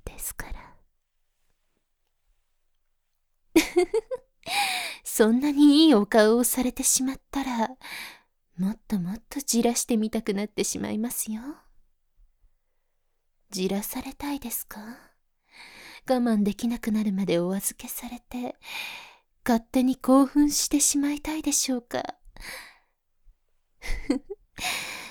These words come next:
大丈夫ですよ、メス豚さん。今日はちゃんとすぐにご褒美をあげちゃうので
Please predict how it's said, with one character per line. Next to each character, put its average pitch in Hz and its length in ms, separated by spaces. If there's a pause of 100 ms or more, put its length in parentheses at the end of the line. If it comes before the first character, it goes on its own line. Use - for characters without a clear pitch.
(300)
大 - 220
丈 - 220
夫 - 120
で - 120
す - 220
よ、 202 140 (800)
メ 226 120
ス - 240
豚 - 300
さ - 240
ん。 285 80 (1500)
今 - 100 (120)
日 - 80
は - 140
ち - 120
ゃ - 80
ん - 120
と 254 100
す - 220
ぐ 320 100
に 262 140
ご 208 140
褒 247 300
美 - 160
を - 60
あ 202 120
げ - 160
ち - 180
ゃ 240 40
う 247 40
の - 240
で - 360